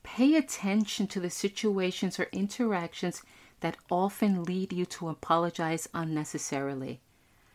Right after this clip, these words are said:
Being conscious of your language will help you catch yourself before you slip into the habit.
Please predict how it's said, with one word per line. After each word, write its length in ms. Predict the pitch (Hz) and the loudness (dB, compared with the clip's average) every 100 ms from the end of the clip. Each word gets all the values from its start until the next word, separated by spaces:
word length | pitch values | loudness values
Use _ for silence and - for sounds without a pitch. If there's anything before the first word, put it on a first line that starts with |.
| _ _ _ _ _ _ - | _ _ _ _ _ _ 2
Being 220 | 233 285 | 6 6
conscious 540 | - - 226 233 233 - | 6 2 2 2 -2 -2
of 160 | 185 | -2
your 140 | 180 170 | -2 -2
language 500 | 175 180 185 180 180 | -2 -2 -2 -4 -4
will 100 | 160 | -6
help 380 | - 180 - | -2 -4 -2
you 60 | 190 | -6
catch 500 | - - 220 233 - | -4 0 0 0 -6
yourself 400 | 190 - 160 - | -6 -2 -4 -4
before 360 | 160 - 165 160 | -10 -4 -4 -4
you 120 | 160 | -6
slip 480 | - - 190 208 208 | -6 2 4 4 0
into 220 | 196 196 | -2 -4
the 160 | 165 | -8
habit. 320 | 160 160 139 | -6 -8 -8